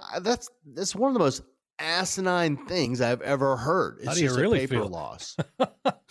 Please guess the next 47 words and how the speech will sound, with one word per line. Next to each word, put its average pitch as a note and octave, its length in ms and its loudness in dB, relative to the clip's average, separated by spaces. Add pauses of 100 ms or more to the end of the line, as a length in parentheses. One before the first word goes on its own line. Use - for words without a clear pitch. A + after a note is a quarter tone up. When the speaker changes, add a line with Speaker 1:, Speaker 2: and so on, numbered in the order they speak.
(120)
Speaker 1:
Yeah. D3+ 300 2 (340)
No, D#3+ 100 2
I D#3 120 2
mean, C3 160 0
let F3 120 2
me G#3+ 100 0
just A#2+ 220 -4 (160)
throw E3+ 300 4
it C#3+ 60 2
out D#3+ 320 -2
there. D#2+ 200 -8
I G#2+ 40 -8
mean, B2 160 -4
I'm F3 160 -2
serious. G#3 400 -4
And, D#3+ 180 -2 (420)
and, B2+ 160 -10
and, F3+ 400 0
and E3+ 260 -2
you G3+ 60 0
know G#3+ 120 4
what? F3 160 0
When B2+ 140 0
people, E3+ 440 -6 (720)
you D3+ 100 -4
know, A2 280 -4 (580)
tell A#2 220 -4
me C3+ 140 0
that, C3+ 260 0
they A2+ 100 0
probably B2 640 0
see - 240 -6
the A2 100 -4
look B2 240 -4
in A#2 80 0
my G2+ 140 -6
face. B2 580 -4 (1200)
I C3 120 2
try B2+ 240 2
to G#2+ 80 0
be G2 100 -4
a G2 60 -2
little, F2+ 340 -6
you A2+ 80 -4
know, F#2 140 -2
composed, F2+ 600 -6
but A2 220 -4